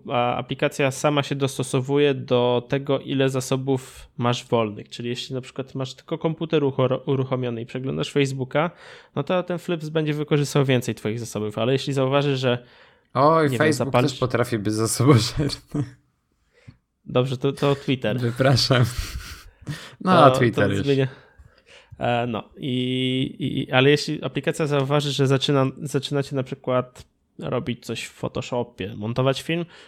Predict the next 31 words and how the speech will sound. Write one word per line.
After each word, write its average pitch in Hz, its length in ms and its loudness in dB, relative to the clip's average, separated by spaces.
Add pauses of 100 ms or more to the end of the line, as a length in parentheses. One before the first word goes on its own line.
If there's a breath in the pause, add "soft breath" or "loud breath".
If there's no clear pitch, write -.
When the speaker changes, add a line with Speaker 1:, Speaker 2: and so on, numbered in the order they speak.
(120 loud breath)
Speaker 1:
no 147 80 -4
to 170 120 2
ona 160 220 2
z-, - 180 -10
automatycznie 143 800 0
zjedzie 139 520 0
z, 120 160 -8 (640)
z - 80 -16
tych, 123 400 -8
e, 117 240 -4
zasobów, 156 580 -2
żebyś 151 640 -4
dla 151 180 4
was, 139 420 0
e, 135 140 -2
nadal, 139 440 0 (200)
żebyście 139 360 -6
mogli 143 220 -4
nadal 139 240 0
używać 131 460 -6 (140)
tego 127 200 -12
komputera 127 440 -4
komfortowo. 120 600 -6 (420 loud breath)
I 143 60 -4
szczerze, 143 440 2
ja 135 540 -6 (520)
odpo-, 139 420 -6
od-, - 120 -12
podpalę 139 500 -6
teraz 131 240 -6
menadżer, 135 500 -6